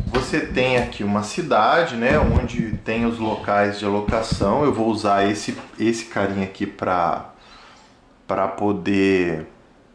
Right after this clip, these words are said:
é, é, exemplificar, tá? E durante a, a sua jogada, você só vai poder andar, é, dois lugares. Então, por exemplo, você já começa não conseguindo acessar esse aqui embaixo,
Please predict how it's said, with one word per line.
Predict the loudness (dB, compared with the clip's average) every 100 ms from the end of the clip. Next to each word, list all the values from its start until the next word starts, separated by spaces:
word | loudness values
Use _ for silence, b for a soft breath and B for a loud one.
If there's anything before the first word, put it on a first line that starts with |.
| -12
é, | -8 -6 -6 -6 -4 -2
é, | 0
exemplificar, | 0 2 0 -2 -8 -8 -6 0 0 0 B B B
tá? | 0 2 2 -2
E |
durante | -2 0 2 2 4
a, | 2 2
a | 0
sua | -2 0 0
jogada, | 0 -4 0 2 2 0
você | -6 -6
só | -4
vai | 0 0
poder | 0 2 2
andar, | 2 4 2 0 -8 -20 -8
é, | -2 2 2
dois | 0 2 4 4 2
lugares. | 0 2 2 0 -6
Então, | -8 -2 0
por | 2
exemplo, | 2 2 0 -2
você | -2 2
já | 4 4
começa | 2 2 4 4 2 2
não | 0
conseguindo | 2 0 0 2 2
acessar | 2 2 0 2 2
esse | 2 -2
aqui | 0
embaixo, | 2 6 4 4 -4